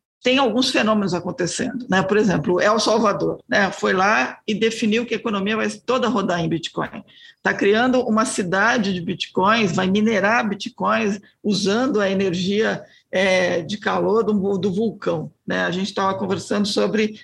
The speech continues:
os navajos, né, nos Estados Unidos, que vão começar a minerar Bitcoin também usando uma utility, uma empresa deles, pra gerar energia.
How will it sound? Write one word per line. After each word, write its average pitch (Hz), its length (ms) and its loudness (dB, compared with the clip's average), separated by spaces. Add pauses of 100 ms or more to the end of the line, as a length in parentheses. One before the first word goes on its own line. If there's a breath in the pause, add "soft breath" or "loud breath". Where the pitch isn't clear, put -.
os 185 140 -2
navajos, 208 840 0
né, 202 220 0
nos 202 160 0
Estados 185 340 -2
Unidos, 208 580 0 (360 loud breath)
que 247 140 -2
vão 202 400 0
começar 254 400 0
a - 20 2
minerar 220 420 0
Bitcoin 196 440 -4
também 196 380 0
usando 214 420 0
uma 214 160 0
utility, 208 680 -2
uma 180 140 0
empresa 190 460 0
deles, 185 400 -2 (380 loud breath)
pra 196 200 2
gerar 196 320 2
energia. 190 840 0